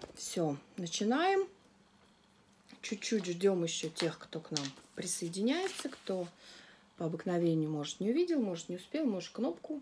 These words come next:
не нашёл. Так, Facebook как тормозит. Тексты психологов для соцсетей. Что читать, чтобы классно писать?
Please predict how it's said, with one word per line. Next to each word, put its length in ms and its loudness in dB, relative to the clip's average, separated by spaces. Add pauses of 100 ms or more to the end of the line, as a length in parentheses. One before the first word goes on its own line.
не 80 0
нашёл. 440 -2 (2000)
Так, 240 -4 (160)
Facebook 440 -10 (100)
как 220 -16
тормозит. 440 -8 (2500)
Тексты 500 2
психологов 920 -2 (120)
для 260 0
соцсетей. 960 -2
Что 520 4 (1200)
читать, 340 2
чтобы 260 -4
классно 320 2
писать? 460 -2